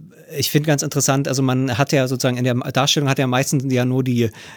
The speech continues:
nur die Köpfe sozusagen, so Spitzen, äh, äh, Spitzen von, was ja für den, äh, äh, ähm, Bundestag, ähm, der selber ja schon sozusagen eine Spitze ist, aber auch da schon hunderte Leute, wo man keinen einzigen, äh, der Leute dort kennt.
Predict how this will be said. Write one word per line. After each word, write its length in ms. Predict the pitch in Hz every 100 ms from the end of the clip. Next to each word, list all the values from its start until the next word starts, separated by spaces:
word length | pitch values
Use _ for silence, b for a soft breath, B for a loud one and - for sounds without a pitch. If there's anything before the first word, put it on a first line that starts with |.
| -
nur 120 | 131
die 100 | 117
Köpfe 380 | - 160 165 170
sozusagen, 640 | 156 151 147 139 143 151
so 120 | 135 127
Spitzen, 580 | - 160 - 165 151 -
äh, 720 | 147 147 147 147 151 147 135
äh, 40 |
Spitzen 480 | - - 156 - 156
von, 260 | - 131 127 B 196 135 -
was 200 | 123 -
ja 80 |
für 160 | 123 127
den, 220 | 120 117
äh, 60 | 117
äh, 880 | - 113 127 135 135 135 135 120 113
ähm, 280 | 113 113 127
Bundestag, 800 | 117 135 151 - 131 127 127 - -
ähm, 300 | 113 110 107 B B B -
der 100 | 107
selber 260 | 117 156
ja 200 | 120 107
schon 240 | 107 113 110
sozusagen 480 | 107 113 110 107
eine 80 | 110
Spitze 340 | 104 - - 117
ist, 220 | 127 -
aber 400 | 117 107 107 120
auch 120 | 113
da 160 | 127 135
schon 160 | 123
hunderte 300 | 110 117 107
Leute, 300 | 101 101 110
wo 60 | 107
man 180 | 101 107
keinen 180 | 127
einzigen, 560 | 123 117 127 120 110 107
äh, 260 | 117 107 107
der 140 | 107
Leute 260 | 107 107 113
dort 180 | 98
kennt. 300 | - 104 139